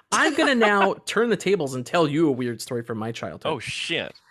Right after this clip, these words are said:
Speaker 1: I got to see Scream in the theaters on opening night.
Speaker 2: Oh,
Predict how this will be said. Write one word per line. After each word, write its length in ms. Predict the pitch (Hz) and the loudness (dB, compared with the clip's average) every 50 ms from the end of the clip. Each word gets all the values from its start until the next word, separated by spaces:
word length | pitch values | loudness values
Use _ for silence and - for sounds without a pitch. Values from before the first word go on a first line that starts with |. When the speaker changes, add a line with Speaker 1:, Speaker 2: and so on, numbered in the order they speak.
| - - - _ _ _ | -20 -20 -20 _ _ _
Speaker 1:
I 280 | - 175 180 202 233 254 | 0 2 2 2 2 2
got 280 | 220 - 220 208 196 - | 0 0 0 0 0 0
to 80 | 226 | -2
see 240 | 202 - - 208 196 | -2 -2 -2 -4 -4
Scream 580 | 190 - - - 147 139 139 135 135 135 131 - _ _ _ | -4 -4 -4 -2 -2 -2 -2 -2 -4 -6 -8 -12 _ _ _
in 200 | - 147 151 160 | 0 2 2 2
the 80 | 160 156 | 2 0
theaters 560 | 156 - 135 131 127 123 123 117 117 117 - - | 0 -2 0 0 0 0 0 -2 -4 -4 -8 -8
on 220 | 127 123 117 - - _ | -6 -6 -6 -8 -6 _
opening 520 | - 139 135 135 - 143 139 143 143 139 135 | -2 -2 0 0 -2 -2 0 0 0 -2 -2
night. 420 | 123 110 95 90 - - - - - _ _ | -2 -4 -4 -6 -8 -14 -20 -20 -20 _ _
Speaker 2:
Oh, 240 | - 190 202 135 - | -6 -6 -4 -6 -8